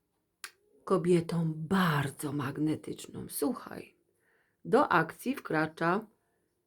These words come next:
ten maleńki punkcik między drzwiami. Jest to czakra trzeciego oka. Wyobraź sobie siebie w pięknym pałacu z koroną na głowie,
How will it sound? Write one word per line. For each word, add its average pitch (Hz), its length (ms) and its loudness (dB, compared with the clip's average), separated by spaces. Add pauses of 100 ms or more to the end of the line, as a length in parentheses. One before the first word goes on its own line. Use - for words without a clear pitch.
(540)
ten 427 200 10
maleńki 180 460 6
punkcik 160 480 -4
między 160 340 2
drzwiami. 165 680 6
Jest 294 260 2
to 165 120 -4
czakra 175 840 0 (240)
trzeciego 175 600 -2
oka. - 440 -8
Wyobraź 208 680 6
sobie 214 400 4
siebie 175 480 6
w 180 80 -16
pięknym 214 500 -2
pałacu 156 840 -4 (1500)
z - 140 -10
koroną 170 480 4
na 165 160 2
głowie, 160 680 0